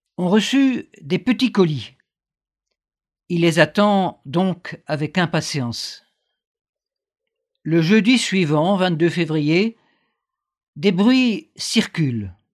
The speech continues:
René et ses amis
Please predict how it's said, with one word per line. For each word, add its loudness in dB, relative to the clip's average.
René 0
et -4
ses -4
amis 0